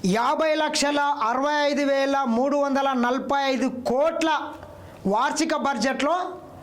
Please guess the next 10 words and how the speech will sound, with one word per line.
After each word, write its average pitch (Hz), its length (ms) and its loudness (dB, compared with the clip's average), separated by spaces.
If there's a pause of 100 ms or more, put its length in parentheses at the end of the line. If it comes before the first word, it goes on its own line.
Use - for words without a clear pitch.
(320)
తెలంగాణ 330 500 2
రాష్ట్రానికి 302 560 0
ఏమొచ్చిందా 294 480 2
అంటే 262 360 0 (480)
గాడిద 254 540 2
గుడ్డొచ్చింది. 262 720 0 (760)
తెలంగాణ 277 440 0
రాష్ట్రానికి 254 560 0 (540)
గాడిద 262 500 2
గుడ్డొచ్చింది. 240 680 0